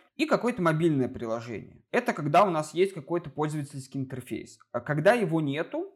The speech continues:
это, собственно, какой-то бэкэнд, какой-то сервер. Это обычно тестируется всё-таки автотестами,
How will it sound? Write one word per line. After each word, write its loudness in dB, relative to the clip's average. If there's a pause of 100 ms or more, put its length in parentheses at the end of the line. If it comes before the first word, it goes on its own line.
(140)
это, -2
собственно, -2
какой-то 0
бэкэнд, 0
какой-то -6
сервер. 0 (340)
Это 8
обычно 0 (220)
тестируется 0
всё-таки -2
автотестами, -4